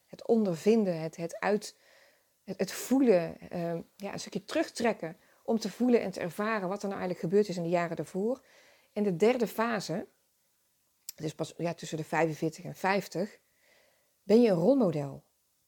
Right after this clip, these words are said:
Voor alles wat je hebt doorlopen. En je, eigenlijk weet je van kleins af aan al dat je een rolmodel, of een rolmodelsrol te vervullen hebt in de wereld. Alleen ja,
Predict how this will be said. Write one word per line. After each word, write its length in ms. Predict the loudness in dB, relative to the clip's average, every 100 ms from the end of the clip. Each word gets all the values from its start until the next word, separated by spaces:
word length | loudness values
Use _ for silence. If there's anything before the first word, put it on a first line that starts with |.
| _
Voor 220 | -6 -2
alles 260 | 2 2 2
wat 140 | 0
je 60 | 2
hebt 180 | 0 2
doorlopen. 680 | 4 4 4 2 -2 -10 -4
En 120 | 0
je, 180 | 0 0
eigenlijk 420 | -2 -2 0 -2
weet 320 | 2 6 6 4
je 80 |
van 140 | -4 0
kleins 320 | 2 2 0
af 100 | 0
aan 200 | 0 0
al 280 | 0 -2 -4 -12 -20 _ _ _
dat 180 | -6 0
je 100 | 2
een 100 | 4
rolmodel, 800 | 4 4 6 6 6 4 0 _ _ _ _
of 120 | -10
een 120 | -2
rolmodelsrol 1080 | 2 4 6 6 6 4 4 -2 4 4 2
te 100 | -4
vervullen 400 | -4 2 4 4
hebt 160 | 0
in 100 | 0
de 100 | 0
wereld. 460 | 4 4 2 -2 -4
Alleen 240 | 0 0
ja, 200 | 0 -2